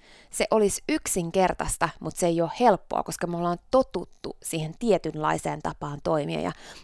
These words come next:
mä haluan haastaa sua haastamaan ittees, katsomaan ittees ja sun elämää ja sun aamuja ja miettimään, että jos sä muuttasit jotain ihan, ihan vähän, niin millainen vaikutus sillä olisi sun elämään? Jos sä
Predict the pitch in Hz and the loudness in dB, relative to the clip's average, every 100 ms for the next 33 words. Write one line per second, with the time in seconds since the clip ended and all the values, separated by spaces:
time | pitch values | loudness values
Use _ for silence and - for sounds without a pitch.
0 | - 185 190 214 226 - 160 - 165 160 | 0 2 4 4 4 2 0 2 2 2
1 | - - - - _ - - 226 240 - | 0 -20 -20 -20 _ -14 0 4 4 2
2 | 170 165 170 359 370 - - - - - | 0 -6 -4 -2 -4 -6 -8 -6 -4 -6
3 | - - 202 - 247 190 175 254 - _ | -8 -8 -4 0 0 0 -4 -8 -8 _
4 | - 147 139 - - - 160 220 202 - | -6 -4 -4 -6 -8 -6 -2 0 0 2
5 | 277 196 139 147 143 156 214 208 - 302 | 2 2 0 -6 -6 -6 -4 -4 -2 -2
6 | 170 156 151 170 254 269 - 156 151 - | -2 -4 -6 -2 -2 -2 -4 -4 -6 -8
7 | - - - - 247 339 - 202 202 - | -14 -6 -2 2 2 2 2 0 0 -2
8 | - 185 - 320 311 285 262 240 185 170 | -2 -4 -4 -4 -2 0 2 0 0 -2
9 | 139 131 - _ _ _ _ 190 175 180 | -4 -10 -16 _ _ _ _ -2 0 0
10 | 294 302 208 180 208 190 151 147 - 156 | -2 0 0 2 2 2 -2 -10 -6 -4
11 | 156 151 160 165 151 - 185 180 190 - | -4 -4 -4 -2 -4 -6 -8 -6 -2 4
12 | 190 | 4